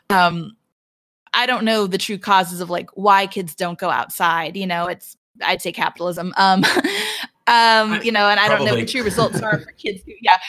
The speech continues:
Speaker 1: for kids who do play outside. But I know there are definitely, like, movements and kind of parenting communities to encourage that. Um, I grew up in a very rural area, and for better or worse, my mom would, like, kick me outside, and me and the dog would just sort of aimlessly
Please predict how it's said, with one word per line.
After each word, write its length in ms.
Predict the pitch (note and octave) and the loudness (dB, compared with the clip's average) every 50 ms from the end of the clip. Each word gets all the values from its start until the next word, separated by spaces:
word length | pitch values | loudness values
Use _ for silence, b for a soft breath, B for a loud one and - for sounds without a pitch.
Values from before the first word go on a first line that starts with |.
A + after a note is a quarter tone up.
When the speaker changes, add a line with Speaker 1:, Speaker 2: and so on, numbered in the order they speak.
| B - | B -6
Speaker 1:
for 120 | - A3+ | -6 -6
kids 260 | A3+ - E4 A3 G3 - | -2 -2 -2 -2 -2 -4
who 140 | A#3 G#3 | -4 -4
do 320 | F#3 E3 - A3+ A#3 A3+ G#3+ | -4 -4 -2 -2 0 0 -2
play 300 | - - G#3+ G3 F#3+ F3+ | -2 -2 0 2 4 4
outside. 580 | F3 - - - - F#3 F3+ F3+ F3 F3+ E3+ - | 2 2 0 0 2 2 4 4 2 0 -4 -4
But 120 | G#3 G3+ G3+ | -2 0 2
I 100 | G#3+ A#3 | 2 2
know 260 | C4+ C#4+ C#4 C4 A#3 | 2 2 2 4 4
there 280 | A#3 A3+ G#3+ G#3 G#3 | 4 4 4 2 2
are 60 | G3+ F#3+ | 0 -2
definitely, 460 | F#3+ A#3+ B3 A#3+ B3 A#3 A3 G#3 G3+ | 0 0 0 0 0 -4 -4 -4 -2
like, 180 | G3+ G3 G3 - | -2 -4 -4 -4
movements 600 | F#3+ F#3+ G3+ G#3 G#3 F#3+ G3 G3 F#3+ F#3+ F#3+ G3+ | -2 -2 -2 -2 -2 -4 -4 -6 -6 -8 -8 -10
and 100 | G3 - | -10 -6
kind 160 | G#3+ G3+ F#3+ | -4 -4 -4
of 60 | F#3+ | -4
parenting 460 | - G#3 G3 F#3+ F#3+ F#3+ G3 F#3+ F#3 | -8 -8 -6 -6 -6 -6 -8 -8 -10
communities 420 | - - F#3 F#3 F3+ F3+ F3+ E3 - | -8 -8 -8 -6 -6 -6 -8 -8 -10
to 140 | - F#3+ F3 | -12 -12 -12
encourage 560 | E3+ F3 - - F#3+ F#3 F3+ F3+ F3+ - - | -12 -12 -6 -4 -2 -2 -2 -2 -4 -6 -4
that. 420 | F#3 F3 F3 F3 F3+ - - - - - | -2 -2 0 0 -2 -4 -6 -12 -4 -2
Um, 360 | F#3+ F#3 F3+ F3+ F3+ F#3 F3+ B B B B B B B B - | 0 0 0 0 -4 -6 -10 B B B B B B B B -2
I 120 | C4+ D#4+ D#4 | -2 0 4
grew 120 | E4+ D#4+ | 2 2
up 100 | - - | 2 2
in 80 | A#3+ A#3 | 0 0
a 40 | |
very 180 | G#3+ A#3 A3+ G#3+ | 2 4 2 4
rural 300 | G3 G#3 G#3 G3+ G3+ F#3+ | 2 0 0 0 0 2
area, 300 | F#3+ F#3+ F#3+ G3 G3 F#3 | 2 2 2 2 2 0
and 120 | F#3 F#3+ | 0 -2
for 100 | - B3+ | -4 -2
better 200 | A3+ D4 D4 C4+ | 2 2 4 4
or 120 | B3+ A#3 G#3 | 4 4 4
worse, 360 | G3 G3+ G3+ G3+ F#3+ - - | 2 2 0 -2 -2 -4 -4
my 100 | F#3+ F#3 | -4 0
mom 240 | F#3 F3+ F3 E3+ F3 | 2 2 2 2 0
would, 100 | E3+ F3 | -2 -4
like, 160 | F3 E3 - | -4 -4 -4
kick 220 | - F#3 - _ | -8 -10 -10 _
me 100 | F3+ F3 | -4 -2
outside, 600 | E3+ E3+ E3+ - - - F3 E3+ F3 F3 E3+ E3+ E3+ | -2 -2 -2 -4 -2 0 2 2 4 4 2 2 0
and 180 | E3+ F3 E3+ - _ | -2 -6 -10 -12 _
me 160 | F#3+ G3+ G#3 | -6 -4 -4
and 100 | F#3+ F#3 | -2 -2
the 60 | F3+ | -2
dog 320 | E3 F#3 F3+ F3 F3 F3 E3+ | 0 2 4 4 4 2 0
would 120 | F3+ E3+ | -6 -8
just 120 | - - - | -8 -6 -4
sort 140 | F#3+ F3+ | -4 -4
of 140 | F3 - - _ | -4 -6 -8 _
aimlessly 580 | - F#3+ F#3 F3+ F3+ E3+ - - F#3 F3 F3 | -6 -6 -4 -6 -8 -8 -8 -6 -6 -6 -6